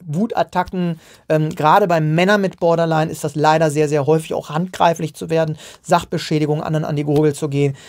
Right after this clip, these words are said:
sind Straftaten, führt zu Ärger, okay? Ein letzter Punkt noch zum Thema Wut. Es ist nicht immer nur das Weglaufen wollen vor den eigenen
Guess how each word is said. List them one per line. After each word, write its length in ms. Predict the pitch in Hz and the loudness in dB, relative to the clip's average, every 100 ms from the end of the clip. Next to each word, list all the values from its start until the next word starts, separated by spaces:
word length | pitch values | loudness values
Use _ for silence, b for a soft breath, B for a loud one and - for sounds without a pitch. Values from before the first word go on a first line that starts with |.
| B | B
sind 220 | - 180 | -6 -4
Straftaten, 1040 | - - 156 156 - 147 151 156 151 147 139 b b | -4 2 2 2 0 0 0 -2 -2 -2 -6 b b
führt 520 | - - 160 160 - | -14 0 2 2 0
zu 300 | - - 156 - - | -12 -6 -6 -6 0
Ärger, 580 | 151 151 156 143 123 | 2 4 4 2 -4
okay? 520 | 139 135 143 135 135 127 B B B B B B B B B B B B B | -6 -4 -2 0 0 -4 B B B B B B B B B B B B B
Ein 180 | 175 214 | 2 4
letzter 280 | 240 240 240 | 4 2 0
Punkt 260 | 180 226 220 | 2 2 2
noch 160 | 190 | -2
zum 200 | - 185 | -2 -6
Thema 420 | - 175 170 160 | -2 0 2 2
Wut. 440 | 147 165 147 - - | 4 2 2 -2 -2
Es 160 | - - | -2 0
ist 300 | 254 247 - | 0 0 0
nicht 360 | 175 208 - - | 2 2 -2 -4
immer 380 | 226 220 180 | 2 4 4
nur 840 | 151 147 160 170 190 214 240 208 147 | 4 0 2 4 6 6 8 8 6
das 220 | 151 139 | 0 -2
Weglaufen 560 | 165 - 165 156 160 139 | -6 0 0 0 -4 -4
wollen 220 | 147 143 | -4 -4
vor 160 | 156 | -4
den 180 | 143 143 | -4 -2
eigenen 840 | 139 151 175 165 147 147 131 120 | 2 2 2 0 0 0 -2 -6